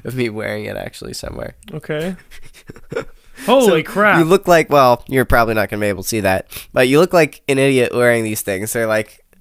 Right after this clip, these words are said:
Speaker 2: It's huge.
Speaker 1: they're glasses. They're huge because that is a whole computer up in there, up in these glasses. They're
Speaker 2: So
Speaker 1: four thousand dollars Canadian.
Speaker 2: What?
Speaker 1: And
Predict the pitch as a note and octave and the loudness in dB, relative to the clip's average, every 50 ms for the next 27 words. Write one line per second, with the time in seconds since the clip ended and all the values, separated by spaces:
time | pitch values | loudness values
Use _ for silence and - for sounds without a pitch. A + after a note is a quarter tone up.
0 | _ _ - G3+ F#3+ - - - - D4 D#4+ E4 E4 C#4+ F#3+ C3 - D#3+ D#3+ C#3+ | _ _ -14 -12 -12 -12 -6 0 4 6 6 8 8 6 4 2 2 2 2 2
1 | B2+ A#2+ C3+ C#3 C#3+ C#3+ C#3 C#3+ - - A#2 G2 G#2+ B2 - - - - _ _ | 2 0 0 2 4 4 2 0 -2 -4 -8 -6 -6 -8 -10 -10 -12 -16 _ _
2 | _ _ - - D3 D3+ D3 C#3+ - - F3 F#3 G3 G3 F3+ - - D#3+ C#3+ - | _ _ -4 2 4 4 4 2 0 -4 -2 -2 0 -2 -2 -4 -6 -8 -4 0
3 | D#3+ C#3 C3+ C#3 - - - C#3+ D3 D3 D3 D3 C#3+ C#3+ C#3 C3+ C#3 - - _ | 0 0 0 -2 -4 0 2 2 4 4 2 2 2 0 0 -2 -4 -8 -10 _
4 | - B2 B2+ - - D3 C#3 C3+ C3+ C3 - - - C3+ B2 - - - D#3 D#3 | -2 -2 -2 -2 -2 -2 0 0 0 -2 -4 -6 -10 -8 -8 -8 -10 -10 -8 -6
5 | D#3 C3+ A#2+ G2+ F2 F2 _ _ _ _ _ - - A2 G#2+ - - D2 B1 A#1+ | -4 -2 -2 -2 -4 -6 _ _ _ _ _ -2 -2 -2 -2 -2 -8 -14 -10 -8
6 | A#1 G#1+ A1+ - - _ _ _ _ _ _ _ - - - - C3+ A#2+ A#2+ A#2+ | -8 -8 -8 -10 -12 _ _ _ _ _ _ _ -6 -4 -4 -4 -4 -6 -6 -6
7 | A#2+ A2 - - A#2+ A2+ G#2 G#2+ A#2 - - - - - - - _ _ _ - | -8 -8 -4 -2 0 0 0 0 -2 -8 -14 -14 -14 -14 -14 -14 _ _ _ -6
8 | D#3+ D3+ C#3+ C#3+ C3+ - - - - - D3 D#3 D#3 D#3+ E3+ E3 - E3 D3+ D3+ | -2 0 2 2 0 -2 -6 -12 -8 -2 0 2 2 2 2 0 2 4 4 4
9 | D3+ D3 D3 A#2+ B2+ B2 B2+ A#2+ A#2 A#2 A#2 A2+ - - - - - - C3+ B2+ | 4 2 0 0 2 4 4 4 2 0 -2 -4 -6 -8 -10 -10 -10 -6 -4 -2
10 | B2+ A#2+ A#2 G#2 G2 E2+ C2 C#2+ G#2 A#2 - _ - C#3+ - - D#3 E3+ G#3 C4 | -2 -2 -2 -4 -6 -8 -10 -10 -12 -14 -18 _ -20 -20 -16 -12 -6 -2 0 2
11 | D4+ E4 F4 F4 F4 F4 F4 F4 - - - - - - - - _ _ _ - | 2 2 0 0 0 0 -2 -2 -4 -8 -12 -12 -12 -12 -14 -18 _ _ _ -10
12 | _ - C3 B2+ B2+ A#2+ A#2+ A#2 A#2 A#2+ A#2+ - | _ 0 2 4 4 4 2 2 0 -2 -4 -10